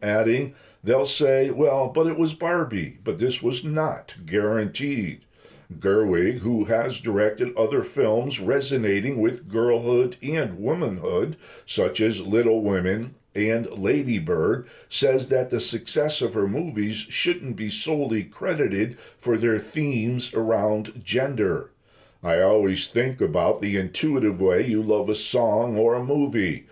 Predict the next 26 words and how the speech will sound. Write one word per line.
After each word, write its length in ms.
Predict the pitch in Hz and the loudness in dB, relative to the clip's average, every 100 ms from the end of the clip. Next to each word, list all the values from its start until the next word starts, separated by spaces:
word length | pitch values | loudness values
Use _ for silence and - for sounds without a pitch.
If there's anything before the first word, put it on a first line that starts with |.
| - - | -20 -14
You 140 | 82 76 | -6 0
love 280 | 98 - - | 2 2 0
something 640 | - 117 120 87 95 113 | 0 0 0 -4 -2 0
and 100 | 110 | 0
you 140 | 143 | -2
just 280 | 139 147 - | -2 -2 0
love 280 | 135 135 110 | 0 2 2
it. 240 | 80 - - _ | 0 -4 -14 _
You 140 | 80 | -2
don't 280 | 92 101 76 | 0 -2 -2
think 220 | 110 139 | -2 -2
to 80 | - | -2
yourself, 720 | 90 78 - 131 98 110 - | -2 0 0 2 2 2 -2
'I 160 | 80 76 | -4 -2
have 340 | - 143 185 - | 0 -2 -4 -4
to 80 | 92 | -2
love 320 | 82 85 80 | 0 0 0
this 180 | 123 - | 0 -2
because 460 | 98 - 120 98 | -4 0 0 0
it's 100 | 85 | -6
by 320 | - 98 123 | -4 -2 2
a 100 | 147 | 2
woman 480 | 95 85 87 92 120 | 0 0 -2 -2 -4
for 440 | 120 - 165 175 - | -6 -2 0 0 0
a 120 | 101 | -2
woman,'" 560 | 85 90 80 98 135 | 0 -2 0 -2 -4